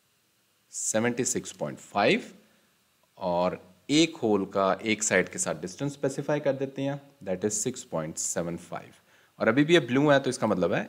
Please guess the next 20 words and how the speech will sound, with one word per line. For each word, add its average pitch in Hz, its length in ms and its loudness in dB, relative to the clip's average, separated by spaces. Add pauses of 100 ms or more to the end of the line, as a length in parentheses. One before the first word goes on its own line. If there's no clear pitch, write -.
इनका 92 240 -2
एक 85 160 -2
रिलेशन 82 360 -4
मिसिंग 143 320 -2
है। 143 100 2
तो 139 200 -2
ओरिजिन 156 360 4
के 123 120 2
about 92 440 4
मैं 92 120 -4
इनको, 78 380 -8
ये 85 120 -14
मेरे 73 160 -14
पास - 160 -8
स्मार्ट 90 280 -2
डायमेंशन 87 400 -8
सिलेक्ट 120 320 -8
हो 123 80 0
रही 117 120 -6
है, 127 100 -8